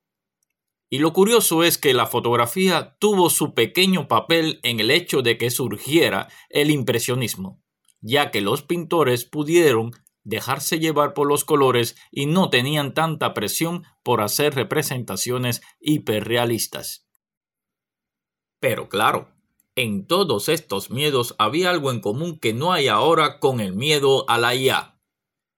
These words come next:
¿Qué es esta cosa en común? Que en todos esos miedos quien estaba detrás de la cámara, de los pinceles o de la pluma era otra persona.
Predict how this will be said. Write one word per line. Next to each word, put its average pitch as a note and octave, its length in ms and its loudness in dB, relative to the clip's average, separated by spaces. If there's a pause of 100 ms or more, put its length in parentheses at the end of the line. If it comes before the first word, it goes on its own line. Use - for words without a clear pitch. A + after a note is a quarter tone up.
(160)
¿Qué G#3+ 140 0
es G#3 160 0
esta B2 480 -2
cosa C3+ 380 0
en G2+ 100 -4
común? A2 540 -4 (920)
Que F#3 100 0
en D3+ 140 -4
todos C#3+ 400 0
esos B2 360 -2
miedos C#3+ 440 0
quien A#2+ 300 -2
estaba G#2+ 540 -2
detrás B2+ 480 -4
de G2+ 100 -4
la F#2+ 200 -4
cámara, B2 540 -2 (540)
de F#2+ 140 -8
los F#2+ 160 -6
pinceles A2 640 -2
o F2+ 100 -10
de F#2 140 -4
la E3 160 -2
pluma C#3 540 0
era C3+ 340 0
otra A2+ 340 -2
persona. G2 540 -10